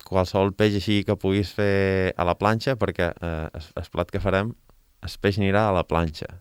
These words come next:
i llavors ho ajuntarem tot, no? I, i bueno, eh, què farem? Pues mira, jo,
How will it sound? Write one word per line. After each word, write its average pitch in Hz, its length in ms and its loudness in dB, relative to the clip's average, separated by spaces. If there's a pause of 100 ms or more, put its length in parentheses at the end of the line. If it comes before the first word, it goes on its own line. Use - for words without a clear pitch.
(120)
i 92 180 -4
llavors 85 460 2
ho 90 120 -4
ajuntarem 78 540 -4
tot, - 180 -8 (340)
no? 90 260 -6 (1120)
I, 95 380 -2
i 101 100 -4
bueno, 90 360 0 (280)
eh, 87 440 2 (840)
què 113 120 4
farem? 120 380 0
Pues 82 240 -2
mira, 80 240 -4 (240)
jo, 98 380 2